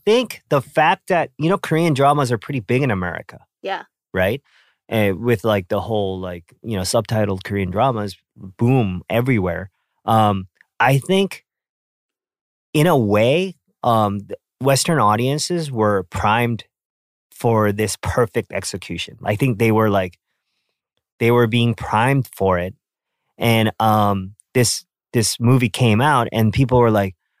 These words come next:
Speaker 1: "Oh my God, this is," like, they were able to identify with it a little bit
Speaker 2: Mm.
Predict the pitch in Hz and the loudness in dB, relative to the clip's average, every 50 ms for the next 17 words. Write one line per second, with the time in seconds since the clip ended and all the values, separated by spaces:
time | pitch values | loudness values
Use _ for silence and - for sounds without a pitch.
0 | _ - 131 131 131 123 117 110 101 123 127 123 113 107 95 - - 110 - - | _ -4 -2 0 2 2 0 0 -2 -2 -2 -2 -2 -2 -4 -4 -6 -6 -8 -8
1 | - - _ _ _ _ - 127 117 101 123 - 143 139 147 160 160 151 143 151 | -10 -12 _ _ _ _ 2 2 2 0 0 0 2 4 4 4 4 4 4 2
2 | 156 160 - 131 135 107 117 107 104 131 123 127 160 156 - - 107 98 92 90 | 2 0 0 0 0 0 0 0 2 4 4 4 4 2 2 2 2 2 2 2
3 | 92 90 - 92 87 87 87 87 90 87 85 82 - - - - _ - 233 226 | 0 -2 -4 -6 -6 -4 -4 -4 -4 -4 -6 -8 -12 -18 -20 -20 _ -12 -10 -10
4 | 226 214 196 180 180 196 | -10 -10 -12 -16 -20 -20